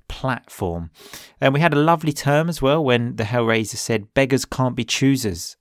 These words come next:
about the review. That's, I think, quite obvious. Beggars are people that ask for money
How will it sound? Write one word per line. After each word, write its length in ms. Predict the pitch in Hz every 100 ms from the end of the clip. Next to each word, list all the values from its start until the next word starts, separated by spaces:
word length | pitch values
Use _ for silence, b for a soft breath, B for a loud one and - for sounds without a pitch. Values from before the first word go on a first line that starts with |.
| _
about 360 | - 104 98 101
the 120 | 98
review. 460 | 95 90 95 87 85 B B B _ -
That's, 360 | 117 - - -
I 60 | 113
think, 200 | 113 110
quite 220 | 110 113
obvious. 320 | 123 120 90
Beggars 360 | - 139 127 113
are 60 |
people 300 | 110 117 113
that 160 | 104 -
ask 360 | 120 117 - -
for 180 | - 110
money 400 | 123 120 90